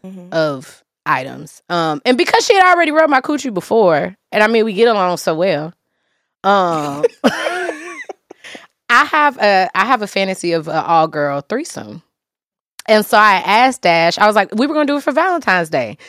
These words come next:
Speaker 2: The third person ended up, um, not being able to do it. And so we didn't even hook up anyway.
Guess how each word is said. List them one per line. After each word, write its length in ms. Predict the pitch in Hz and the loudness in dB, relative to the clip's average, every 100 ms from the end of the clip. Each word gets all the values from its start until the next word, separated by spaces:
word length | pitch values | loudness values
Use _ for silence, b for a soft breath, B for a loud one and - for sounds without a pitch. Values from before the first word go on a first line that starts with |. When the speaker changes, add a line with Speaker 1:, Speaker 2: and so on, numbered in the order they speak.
| B B | B B
Speaker 2:
The 80 | 214 | -2
third 340 | 190 247 262 262 | 2 4 4 2
person 340 | 247 214 196 | 0 0 -4
ended 260 | 185 180 175 | -4 -2 2
up, 180 | 160 - | 2 0
um, 200 | 160 156 | -2 0
not 200 | 160 165 | 0 0
being 180 | 170 156 | -2 -4
able 260 | 151 151 151 | -4 -6 -8
to 140 | - | -8
do 240 | 147 165 147 | -4 -2 0
it. 180 | 131 123 | -2 -4
And 120 | 160 | -2
so 180 | - 170 | 0 2
we 120 | 233 | 0
didn't 160 | 220 | -2
even 380 | 165 147 123 - | -2 -4 -6 -10
hook 300 | - 180 151 | -10 -8 -4
up 100 | 151 - | -6 -4
anyway. 520 | 190 202 135 117 | -6 -2 -4 -6